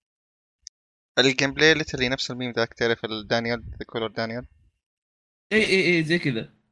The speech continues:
Speaker 1: ما، إي، الجيم
Speaker 2: مع
Speaker 1: بلاي،
Speaker 2: إنه،
Speaker 1: أوكي.
Speaker 2: مع
Speaker 1: أتوقع
Speaker 2: إنه
Speaker 1: إنه
Speaker 2: تصميم الشخصيات طالع أحسن في القديم، والإخراج طالع أحسن في القديم، من ناحية تعابير.
Speaker 1: مم. شوف، تصميم يا، تصميم يا، آه، طالع مرة أحسن أول. آه، هو،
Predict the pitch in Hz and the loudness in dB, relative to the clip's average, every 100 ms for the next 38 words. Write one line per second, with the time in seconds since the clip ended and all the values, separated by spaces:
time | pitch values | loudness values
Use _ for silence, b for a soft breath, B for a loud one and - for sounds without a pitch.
0 | _ - 139 143 - 156 131 135 135 131 | _ 2 8 8 8 4 2 2 -2 2
1 | 147 165 233 117 123 113 _ _ _ - | 6 6 6 2 0 -2 _ _ _ -20
2 | - - - - - 165 214 160 147 208 | -20 -20 -18 -6 2 4 4 2 0 2
3 | 190 170 - 160 190 170 - _ _ 170 | 2 0 -2 0 2 0 -2 _ _ 2
4 | 175 175 202 127 120 120 110 - 113 - | 4 0 0 -2 0 2 2 0 -8 -2
5 | 160 139 120 139 131 - 113 117 113 117 | 2 2 2 2 0 0 -8 -8 -6 -6
6 | 107 - _ _ - 123 - 113 117 113 | -6 -10 _ _ -20 -12 0 2 4 0
7 | 110 - _ _ - 123 - _ - 202 | 0 -6 _ _ -12 -12 -14 _ -2 -2
8 | 185 - 196 131 110 - - 131 107 107 | -2 -4 -2 0 -2 -2 -6 -6 -6 -10
9 | _ - 110 110 131 107 104 - 110 101 | _ -6 -4 -2 -2 -2 -6 -8 -10 -10
10 | 107 B B B B B B - _ 120 | -12 B B B B B B -20 _ 2
11 | 123 120 117 117 117 113 113 - _ _ | 4 4 4 4 4 2 0 -6 _ _
12 | _ _ _ _ _ _ _ _ _ 143 | _ _ _ _ _ _ _ _ _ -4